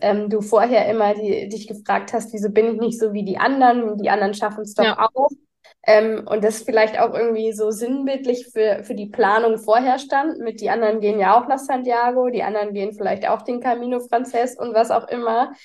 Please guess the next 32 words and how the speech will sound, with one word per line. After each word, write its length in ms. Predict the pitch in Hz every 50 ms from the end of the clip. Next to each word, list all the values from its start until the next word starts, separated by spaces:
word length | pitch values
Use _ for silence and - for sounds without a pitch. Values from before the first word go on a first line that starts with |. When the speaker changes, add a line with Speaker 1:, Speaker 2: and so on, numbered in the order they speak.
| _
Speaker 2:
Mhm. 320 | 240 240 233 233 240 254 233
Speaker 1:
Das 400 | - - _ _ - _ _ -
ist 80 | _ _
vielleicht 300 | - 214 202 - - -
schon 220 | - 247 226 220 214
irgendwie 340 | 202 214 220 226 214 208 -
auch 120 | - 214
so 160 | 208 - 220
der 140 | 202 208 196
erste, 680 | - 202 214 208 - - - 214 208 196 190 190 190 _ _ _ _ _ _ _ _ _
ähm, 640 | - 220 202 196 196 196 196 196 202 202 202 - -
ja, 180 | 208 208 214 208
das, 240 | 208 214 214 208 -
das, 260 | 214 214 208 - -
das 160 | - 208 202
erste 420 | 208 - - 220 214 - - -
Zeichen 400 | - 262 220 196 233 262 262 254
dafür 340 | 214 202 208 208 214 220 208
war, 160 | 202 196 196
dass, 320 | 202 208 202 208 - - _
dass 160 | - 208 202
der 180 | 202 214 202 196
Weg 200 | 202 214 214 214
vielleicht 260 | - 220 196 202 202 -
auch 80 | 202 208
so 100 | 208 208
ein 60 | 208
bisschen 340 | 202 226 - - 220 208 208
dir 320 | 208 220 214 208 208 202 208
genau 420 | 214 208 202 208 196 202 208 202 202
da, 600 | 202 - 214 196 190 202 208 208 208 208 - -
äh, 540 | - 208 196 190 196 196 202 202 - -